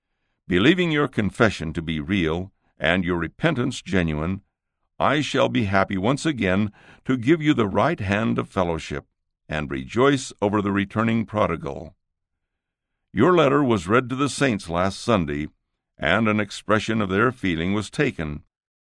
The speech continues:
when it was unanimously resolved that W W Phelps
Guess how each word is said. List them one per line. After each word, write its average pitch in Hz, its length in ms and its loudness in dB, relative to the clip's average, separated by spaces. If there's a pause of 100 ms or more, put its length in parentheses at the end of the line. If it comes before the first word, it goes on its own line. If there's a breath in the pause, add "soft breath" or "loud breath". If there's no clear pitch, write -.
when 110 160 4
it 165 140 4
was 110 480 4
unanimously 95 920 0
resolved 76 680 -4 (300)
that 78 280 -2
W 139 360 2
W 123 360 4
Phelps 85 500 -2